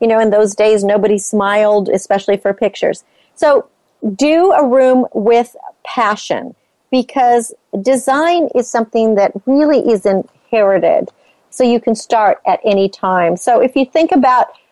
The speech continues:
how your parents designed and then look at the way that you are decorating now, are you still following in some of the,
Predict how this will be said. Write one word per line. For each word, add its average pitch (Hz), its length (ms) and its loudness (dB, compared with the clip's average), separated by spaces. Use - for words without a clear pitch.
how 247 200 0
your 233 180 0
parents 233 420 -4
designed 214 560 -2
and 196 120 -4
then 196 140 -2
look 220 140 -2
at - 140 -2
the 226 80 2
way 214 280 2
that 202 140 0
you 208 340 2
are 214 140 2
decorating 202 640 0
now, 190 380 0
are 208 120 0
you 220 240 2
still 247 560 0
following 214 480 0
in 196 160 -4
some 202 240 -2
of 214 120 0
the, 190 220 2